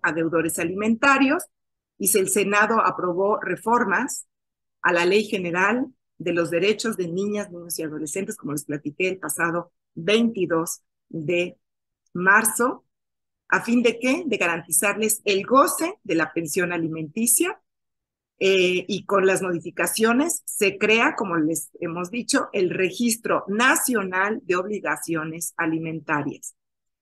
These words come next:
Y este va a concentrar la información sobre el cumplimiento de deudores y de acreedores,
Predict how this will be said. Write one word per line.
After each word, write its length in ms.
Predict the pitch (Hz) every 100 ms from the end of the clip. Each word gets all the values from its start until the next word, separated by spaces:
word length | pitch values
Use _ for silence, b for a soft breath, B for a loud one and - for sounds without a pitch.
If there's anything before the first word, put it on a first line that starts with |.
| _ _ -
Y 160 | 202
este 320 | 262 330 -
va 140 | 302 233
a 80 | 233
concentrar 920 | 226 208 - 196 190 214 226 254 - -
la 180 | 180 180
información 720 | 170 170 170 170 214 233 277
sobre 520 | - 202 175 190 -
el 360 | - 269 294 285
cumplimiento 880 | 233 196 180 175 190 214 226 226 220
de 320 | 196 196 233 -
deudores 880 | 170 170 170 190 233 349 466 - - _ _ _ _ _ _
y 140 | 208 226
de 120 | 240
acreedores, 800 | 214 226 214 190 143 - -